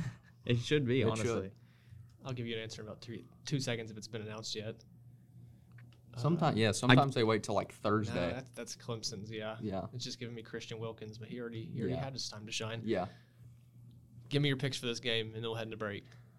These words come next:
Speaker 2: Uh, T C U, uh,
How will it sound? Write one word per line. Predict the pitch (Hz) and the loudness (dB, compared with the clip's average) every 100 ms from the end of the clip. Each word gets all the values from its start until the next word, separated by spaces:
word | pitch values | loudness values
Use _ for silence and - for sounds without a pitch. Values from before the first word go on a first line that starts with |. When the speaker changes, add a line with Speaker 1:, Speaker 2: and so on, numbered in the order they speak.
| - - - - | -20 -20 -10 0
Speaker 2:
Uh, | 110 107 107 107 107 104 104 - - | 4 8 8 10 10 8 6 -2 -2
T | - 160 | 4 6
C | 156 147 | 6 4
U, | 135 127 135 143 143 135 - - - | 10 12 12 10 6 4 -4 -20 -2
uh, | 107 107 107 107 104 | 4 6 8 8 8